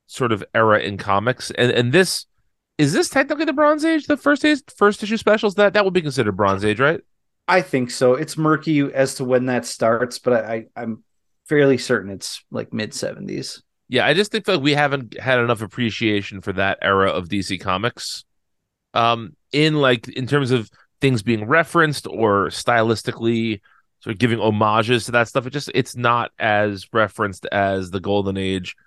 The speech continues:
Speaker 1: or the early Silver Age or even, like,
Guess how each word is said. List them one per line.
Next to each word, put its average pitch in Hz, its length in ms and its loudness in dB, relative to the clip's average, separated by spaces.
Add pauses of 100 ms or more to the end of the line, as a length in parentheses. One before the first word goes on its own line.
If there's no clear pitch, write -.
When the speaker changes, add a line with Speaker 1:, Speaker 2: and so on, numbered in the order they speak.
(220)
Speaker 1:
or 120 160 2
the 110 160 0
early 107 280 4
Silver 98 440 0
Age 95 300 0 (240)
or 151 140 2
even, 175 320 0
like, 151 200 2